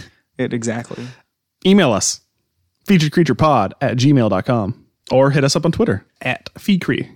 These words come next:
Speaker 2: F E A C R E. Any of those, we're taking suggestions for movie monsters for October. We need a bunch of suggestions. So far, we've already done Dracula, Wolfman, Gilman, and Showa-era Godzilla.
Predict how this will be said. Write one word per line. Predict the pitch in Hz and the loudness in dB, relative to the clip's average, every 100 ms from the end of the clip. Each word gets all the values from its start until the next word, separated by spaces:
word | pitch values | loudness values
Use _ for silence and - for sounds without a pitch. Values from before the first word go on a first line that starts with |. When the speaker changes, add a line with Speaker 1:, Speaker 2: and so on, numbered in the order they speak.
| - | -4
Speaker 2:
F | 139 131 | -4 0
E | 135 | 0
A | 165 | 0
C | 156 147 | 0 0
R | 151 180 | 2 2
E. | 151 - _ - | 0 -4 _ -2
Any | 147 202 | 2 4
of | 147 | 4
those, | 120 135 147 - _ _ | 4 2 0 -6 _ _
we're | 131 123 | 0 2
taking | 143 135 131 | 2 0 0
suggestions | 123 117 127 - 120 113 | 0 2 2 2 0 2
for | 120 | 2
movie | 123 135 | 4 4
monsters | 156 165 175 190 190 | 4 2 0 0 -2
for | - 131 | 0 0
October. | 101 - 131 165 190 - | 0 0 2 2 0 2
We | 156 | 4
need | 175 | 4
a | |
bunch | 165 175 160 | 4 0 -2
of | |
suggestions. | 160 165 160 - 95 - - - | -4 -2 -2 -4 -8 -12 -16 -8
So | - 135 | -2 0
far, | 139 123 113 | 2 2 2
we've | 117 120 113 120 | 0 -2 -2 0
already | 135 127 | 2 2
done | 107 127 131 160 214 _ _ _ | 0 0 2 2 0 _ _ _
Dracula, | 139 117 113 127 120 135 135 | 0 2 2 2 2 0 -2
Wolfman, | 123 113 110 123 113 117 139 _ _ 117 | -2 -2 0 0 2 2 -2 _ _ -4
Gilman, | 117 113 113 113 110 113 | 0 2 2 2 0 -2
and | - 113 104 104 110 - | -4 -2 0 -2 -4 -12
Showa-era | - - 117 120 110 117 | -6 0 2 2 2 2
Godzilla. | 123 127 127 98 139 | 0 0 0 0 -2